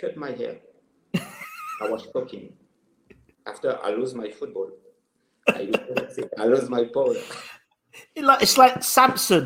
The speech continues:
Speaker 2: like Samson and Delilah, isn't it? Samson's hair, as you said, yeah.
Speaker 1: This
Speaker 2: Oh,
Speaker 1: is,
Speaker 2: bless.
Speaker 1: this is the true story. It's not because I want to cut my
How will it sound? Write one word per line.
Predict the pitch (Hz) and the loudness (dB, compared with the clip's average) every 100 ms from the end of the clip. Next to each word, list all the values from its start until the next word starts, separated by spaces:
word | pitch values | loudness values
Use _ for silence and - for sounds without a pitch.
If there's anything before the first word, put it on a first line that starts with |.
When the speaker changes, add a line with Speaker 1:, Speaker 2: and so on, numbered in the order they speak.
| 151 | 4
Speaker 2:
like | 185 | 4
Samson | - - 220 214 196 190 | 4 4 4 4 -2 0
and | 185 | 2
Delilah, | 180 190 214 233 151 | 6 8 8 8 8
isn't | 160 170 | 4 2
it? | 160 | -4
Samson's | - 196 226 - 170 - | 4 4 4 -4 -8 2
hair, | 202 180 | 6 6
as | 156 | 6
you | 139 | 2
said, | 143 165 156 | 0 0 2
yeah. | 160 135 - - - | 0 0 -6 -20 -12
Speaker 1:
This | - | 0
Speaker 2:
Oh, | 180 175 | 2 2
Speaker 1:
is, | |
Speaker 2:
bless. | 175 - - - - - - | 0 0 -2 -6 -6 -4 -2
Speaker 1:
this | 240 | -4
is | 214 | -6
the | - 175 | -6 -8
true | - 208 | 2 2
story. | - - 220 220 127 113 | 2 0 2 2 -4 -12
It's | - | -18
not | 147 160 - | -10 -10 -10
because | 131 147 131 | -12 -10 -6
I | 120 | -6
want | 123 123 | -8 -8
to | 131 | -8
cut | 117 | -8
my | 120 | -12